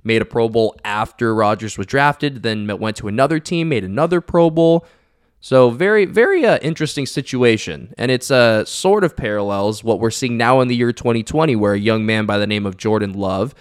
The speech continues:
has fallen to the twenty-sixth overall pick, where the Packers actually trade up to take him despite having Aaron Rodgers in the building. And folks, the results don't look quite as promising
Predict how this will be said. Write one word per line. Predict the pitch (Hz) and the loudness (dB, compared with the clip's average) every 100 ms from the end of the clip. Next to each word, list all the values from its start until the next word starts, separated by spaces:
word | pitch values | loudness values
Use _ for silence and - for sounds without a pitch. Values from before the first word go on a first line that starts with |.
| _ _ | _ _
has | 101 - | -8 -4
fallen | 107 104 107 | -2 -2 -4
to | |
the | 101 | -8
twenty-sixth | - 113 123 - 175 175 127 | -8 -6 -6 -4 -4 -2 0
overall | 107 98 92 82 | 0 0 -4 -6
pick, | 82 - - _ _ _ | -8 -12 -14 _ _ _
where | - | -4
the | 113 | -4
Packers | - 120 117 117 - | -2 -2 -2 -4 -6
actually | 110 - 120 | -8 -6 -6
trade | 107 - 104 101 - | -6 -2 -2 -2 0
up | 170 214 - | 2 2 -4
to | |
take | - 113 98 | -4 -4 -4
him | - 95 95 - _ | -6 -6 -6 -8 _
despite | 113 - - 104 | -10 -6 -4 -4
having | 120 123 135 104 | -2 -2 -2 -4
Aaron | 101 101 | -4 -2
Rodgers | 104 95 101 98 | -2 -4 -6 -8
in | 104 | -4
the | |
building. | 110 135 90 82 78 _ _ _ _ _ _ - | 2 2 2 -4 -18 _ _ _ _ _ _ -8
And | 120 | -4
folks, | - 170 160 | 4 4 4
the | - | 0
results | 151 139 127 175 196 139 | 2 2 4 4 4 -2
don't | - - 156 156 - | -8 -2 2 2 2
look | 151 147 - - | 4 4 2 -12
quite | 160 151 147 | -6 -2 0
as | 139 - | 0 -2
promising | 143 131 123 113 117 107 104 | 0 0 0 -2 -4 -4 -6